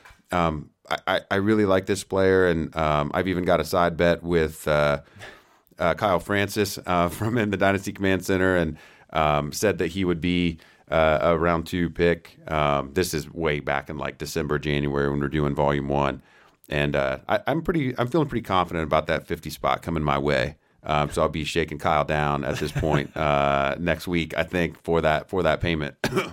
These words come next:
<clears throat> Be ready for that, uh, mister. But anyway, uh, Deebo and Paris, um, plenty to like there. I think they're round, round one, round two guys. I don't know that either one of them could do anything to break into, like, maybe, like, my top eight.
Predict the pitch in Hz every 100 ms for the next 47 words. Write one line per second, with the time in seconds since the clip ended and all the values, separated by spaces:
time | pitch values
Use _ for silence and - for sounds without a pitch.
0 | 78 - - - - 104 104 98 95 92
1 | 87 - _ 95 85 80 80 87 - 87
2 | 85 82 - 110 104 90 90 85 - _
3 | _ 85 87 85 78 107 101 101 98 98
4 | 92 87 90 87 87 85 - - 80 78
5 | 73 73 104 98 85 78 80 78 80 78
6 | 78 80 76 82 78 73 82 78 76 -
7 | _ 87 92 87 85 85 82 80 78 87
8 | 80 76 76 76 76 - - _ 98 113
9 | 101 104 95 80 98 92 85 87 80 85
10 | 90 73 82 80 80 78 80 78 80 76
11 | 76 78 78 73 76 73 80 76 76 73
12 | 73 71 76 73 76 71 71